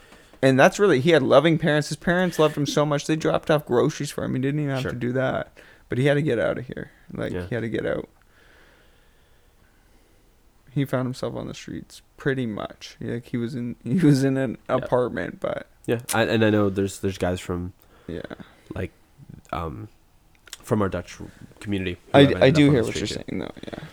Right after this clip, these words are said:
Speaker 2: But, and I'm, I'm, I guess I'm speaking not necessarily of people in our churches, 'cause that can happen. But I mean, at
Speaker 1: We
Speaker 2: least of me
Speaker 1: speak in
Speaker 2: specifically.
Speaker 1: broad strokes, just
Speaker 2: We
Speaker 1: to
Speaker 2: speak
Speaker 1: cover
Speaker 2: in,
Speaker 1: ground.
Speaker 2: yes.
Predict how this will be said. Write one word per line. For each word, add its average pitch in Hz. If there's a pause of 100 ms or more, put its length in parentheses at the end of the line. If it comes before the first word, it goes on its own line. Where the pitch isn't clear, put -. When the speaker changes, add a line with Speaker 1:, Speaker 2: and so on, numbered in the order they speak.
(200)
Speaker 2:
But, 92
and 120
I'm, 135
I'm, 127
I -
guess 120
I'm 107
speaking 101
not 92
necessarily 92
of 85
people 85
in 78
our 80
churches, 90
'cause 95
that 85
can 92
happen. 95 (180)
But 101
I -
mean, 107
at 113
Speaker 1:
We 131
Speaker 2:
least 156
of 101
me 165
Speaker 1:
speak 170
in 156
Speaker 2:
specifically. 123
Speaker 1:
broad 123
strokes, -
just 107
Speaker 2:
We 98
Speaker 1:
to 95
Speaker 2:
speak -
Speaker 1:
cover 92
Speaker 2:
in, -
Speaker 1:
ground. -
Speaker 2:
yes. 120